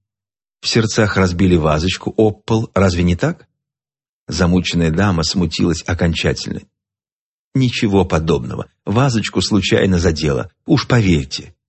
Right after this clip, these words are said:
Пушкин не поверил. «Госпожа Капустина, не стану арестовывать вас при одном условии». «Благодарствую за милость, Алексей Сергеевич. Я на все согласна. Загнали в угол, как крысу».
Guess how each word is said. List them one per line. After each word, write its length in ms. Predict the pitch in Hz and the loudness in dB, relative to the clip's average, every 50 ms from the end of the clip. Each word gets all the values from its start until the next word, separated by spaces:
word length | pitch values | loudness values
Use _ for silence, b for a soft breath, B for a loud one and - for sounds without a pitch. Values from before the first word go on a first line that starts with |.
| _ _ _ _ _ _ _ _ _ _ _ _ - | _ _ _ _ _ _ _ _ _ _ _ _ -2
Пушкин 540 | - 170 156 - - - 139 131 135 117 - - | 0 0 0 0 -2 0 0 0 0 -2 -2 0
не 180 | 113 120 117 | 2 2 2
поверил. 540 | 98 - 104 90 80 78 69 57 50 50 - _ _ _ _ _ _ _ _ _ _ _ _ _ _ _ _ _ - | 2 2 2 2 2 0 0 -2 -4 -8 -10 _ _ _ _ _ _ _ _ _ _ _ _ _ _ _ _ _ -4
«Госпожа 380 | - 113 - - 127 120 123 | -4 -2 0 0 2 2 2
Капустина, 520 | 110 95 85 - 76 73 - - - 69 - | 2 0 -2 0 -2 -4 -4 -4 -4 -4 -2
не 200 | - 113 123 127 | 0 2 2 2
стану 460 | 123 - - 120 113 95 80 76 78 - | 0 0 0 0 2 2 2 0 0 0
арестовывать 680 | 87 85 85 78 - - 90 85 80 80 80 - - | 0 0 0 -2 -2 0 0 2 2 2 0 -2 -2
вас 260 | 101 131 151 143 - | -2 -2 -2 -2 -2
при 140 | - - 87 | -2 0 0
одном 300 | 80 76 85 107 113 101 | 0 2 0 0 0 0
условии». 640 | 87 - - - 78 76 69 65 64 71 69 - _ _ _ _ _ _ _ _ _ _ _ _ _ _ - | -2 -4 -4 -4 -4 -4 -4 -4 -8 -10 -10 -12 _ _ _ _ _ _ _ _ _ _ _ _ _ _ -2
«Благодарствую 840 | 113 110 117 117 107 113 110 95 120 123 127 - - - 131 113 107 | 0 0 2 2 2 2 0 2 2 0 0 -2 -4 -2 -2 0 0
за 160 | 98 117 98 | 2 0 0
милость, 560 | 78 76 73 73 78 82 - - - - _ - | 0 -2 -2 -2 -2 -4 -4 -6 -8 -12 _ -6
Алексей 400 | 87 85 82 78 - - 80 73 | -6 -4 -4 -4 -4 -4 -4 -4
Сергеевич. 680 | - - 82 73 71 78 73 71 - - - - - _ _ _ _ _ _ | -2 -4 -4 -4 -4 -4 -4 -4 -6 -8 -10 -12 -12 _ _ _ _ _ _
Я 200 | - 104 131 123 | -2 0 2 2
на 120 | 110 117 113 | 4 2 2
все 280 | - - - 92 78 | 0 0 0 0 0
согласна. 680 | 71 - - 78 73 76 73 69 - - - 65 67 - _ _ - | 0 0 -2 -4 -2 -2 -2 -4 -4 -6 -6 -8 -8 -10 _ _ -8
Загнали 580 | 87 87 104 110 101 95 104 127 156 165 147 | -4 0 0 0 2 2 2 2 2 2 2
в 160 | 127 104 85 92 | 0 0 2 2
угол, 280 | 92 82 76 78 78 76 | 2 2 0 -2 -4 -4
как 360 | - - 143 156 - - _ | -4 -4 -4 -4 -4 -6 _
крысу». 600 | - - 95 82 78 69 - - - - - | -2 0 0 0 -2 -2 -4 -8 -8 -10 -14